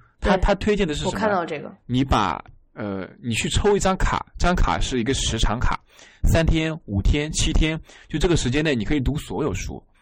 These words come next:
Speaker 1: 就它平台上所有书，就有点像那个 Kindle Unlimited 一样的感觉，就它通过这个时间，你抽到这个时间之后，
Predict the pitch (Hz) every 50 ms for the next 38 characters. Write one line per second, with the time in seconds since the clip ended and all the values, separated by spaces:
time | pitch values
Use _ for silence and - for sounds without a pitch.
0 | _ _ _ _ _ - - 156 160 170 165 - - 143 147 156 147 160 143 123
1 | - - 131 131 110 - - 123 131 143 139 151 156 135 123 147 135 131 117 123
2 | 113 113 - - - - - - 165 165 165 - 117 98 - - _ - 135 120
3 | 117 117 117 139 156 151 123 - - - - - 98 104 117 127 117 - 92 69
4 | 69 - - 53 50 - _ _ _ _ - - - - _ _ - 147 131 -
5 | - 170 160 - 175 170 160 151 147 131 - - - 117 120 147 151 160 170 -
6 | _ _ - - - - - - _ - 104 110 107 - - - 185 175 175 170
7 | 151 147 131 127 120 - 117 127 139 139 160 156 147 - -